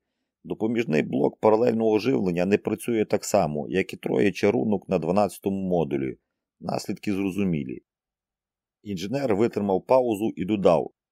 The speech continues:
«Дрібні пошкодження теж називати? За годину я зможу підготувати повний список». «Не треба,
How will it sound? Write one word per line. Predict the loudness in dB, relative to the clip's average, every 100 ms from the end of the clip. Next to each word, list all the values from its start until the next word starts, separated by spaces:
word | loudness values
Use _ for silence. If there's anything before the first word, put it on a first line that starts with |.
| _ _ _
«Дрібні | -6 -4 -2 0
пошкодження | 0 2 2 2 0
теж | 2 2 2
називати? | 2 4 6 6 4 -4 -4 _
За | 0 2
годину | 4 2 2
я | 0
зможу | 0 0 0
підготувати | -2 -4 -4 0 2 2 2
повний | 2 2 0
список». | -2 0 0 -2 -10 _ _ _ _ _ _ _ _ _ _ -8
«Не | -6
треба, | 4 8 8 6 2